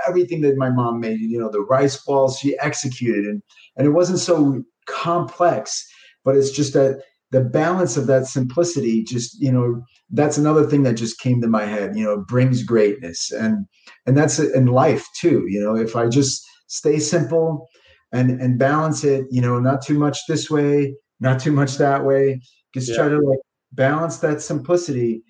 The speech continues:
Speaker 1: You know, there, there's just something that comes, you know, of that. There's just something that's really powerful. And standing on the, on, on the shoulder of giants like you, Joe,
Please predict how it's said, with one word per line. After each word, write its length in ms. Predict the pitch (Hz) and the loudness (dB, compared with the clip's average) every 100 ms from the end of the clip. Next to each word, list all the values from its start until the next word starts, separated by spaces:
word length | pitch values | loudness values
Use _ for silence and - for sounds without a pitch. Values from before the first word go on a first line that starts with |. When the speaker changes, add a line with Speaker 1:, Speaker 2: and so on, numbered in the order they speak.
| _ - | _ -2
Speaker 1:
You 100 | 127 | 2
know, 160 | 127 | 4
there, 280 | 123 131 123 | 4 2 2
there's 320 | 123 135 131 | 0 -2 -2
just 200 | 135 131 | -2 -2
something 340 | - 139 151 143 | -2 -2 0 0
that 200 | 127 127 | 0 -2
comes, 340 | 156 190 196 - - | -2 -4 -4 -10 -4
you 80 | 123 | -2
know, 280 | 113 113 113 _ - | -2 -4 -8 _ -10
of 240 | 110 104 | -6 -4
that. 380 | 104 95 90 - | -4 -4 -4 -6
There's 160 | 110 - | -6 -2
just 180 | 123 131 | -2 -2
something 240 | 127 127 | 0 0
that's 180 | 110 120 | 0 0
really 240 | 135 127 | 0 0
powerful. 480 | 123 123 120 107 101 - - - 131 | 2 0 2 0 -4 -6 -20 -8 -2
And 120 | 131 | 0
standing 460 | 123 175 170 165 | 2 2 2 2
on 120 | 156 147 | 2 2
the, 200 | 139 135 | 2 0
on, 240 | 135 135 | 0 0
on 140 | 139 | 0
the 80 | 135 | -2
shoulder 440 | 127 160 151 143 131 | 0 0 2 2 0
of 120 | 120 | 0
giants 420 | 143 139 135 - | 0 0 0 0
like 240 | 120 113 | -2 -2
you, 140 | 131 120 | -2 0
Joe, 320 | 120 117 | 0 0